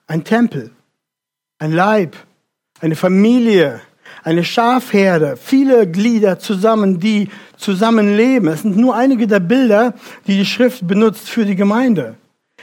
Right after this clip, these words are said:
In der Gemeinde leben die gläubig gewordenen Menschen, Christen, Kinder Gottes,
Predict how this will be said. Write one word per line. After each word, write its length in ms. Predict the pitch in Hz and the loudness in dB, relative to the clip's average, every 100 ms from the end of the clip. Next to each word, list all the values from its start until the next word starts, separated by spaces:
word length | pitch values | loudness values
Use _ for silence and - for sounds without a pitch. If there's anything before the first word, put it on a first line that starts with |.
| - | -2
In 220 | 214 254 | 4 6
der 140 | 269 240 | 4 4
Gemeinde 800 | 220 214 226 262 226 202 247 - - | 2 2 2 2 4 4 4 -2 -4
leben 440 | 185 214 262 262 190 | 0 2 2 2 2
die 140 | 202 | 0
gläubig 580 | 185 196 226 240 190 156 | 2 4 4 2 -4 -4
gewordenen 680 | 185 170 185 214 208 202 196 | -4 0 2 2 2 2 2
Menschen, 520 | 214 214 - 180 165 | 2 -2 -2 -6 -6
Christen, 520 | - 214 - - 156 | -4 -4 -4 -10 -10
Kinder 320 | - 220 196 | -4 -2 -2
Gottes, 420 | 180 202 196 147 | -2 -4 -4 -10